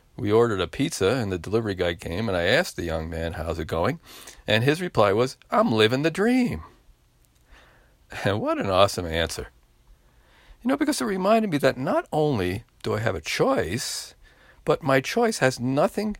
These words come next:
to do with the future, and it has nothing to do with my perception of how elusive or far away my dream may be from coming true.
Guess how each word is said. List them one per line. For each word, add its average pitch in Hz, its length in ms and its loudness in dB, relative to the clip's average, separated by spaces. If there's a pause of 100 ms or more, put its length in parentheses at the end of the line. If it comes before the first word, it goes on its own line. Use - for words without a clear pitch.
to - 120 -6
do 101 400 -2 (100)
with 131 180 -4
the 180 100 -2
future, 90 500 -4 (260)
and 131 120 2
it 127 100 2
has 135 180 6
nothing 170 500 2
to 220 160 -4
do 98 280 0
with 135 220 -2
my 110 160 2
perception 123 560 -6
of 120 100 -2
how 123 300 2
elusive 127 880 -2 (380)
or 110 220 6
far 127 440 2
away 98 360 4
my 90 220 -2
dream 87 460 -6 (280)
may 78 240 -4
be 143 280 -6
from 98 320 -6
coming 120 240 -2
true. 240 380 -4